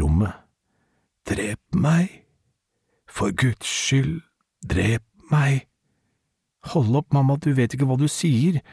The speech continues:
Jeg skal hente pleiersken, så gir hun deg noe.» «Nei, ungen min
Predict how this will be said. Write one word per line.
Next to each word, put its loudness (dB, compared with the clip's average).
Jeg -2
skal 2
hente 0
pleiersken, 0
så 0
gir 4
hun 4
deg 2
noe.» 2
«Nei, -4
ungen 4
min -4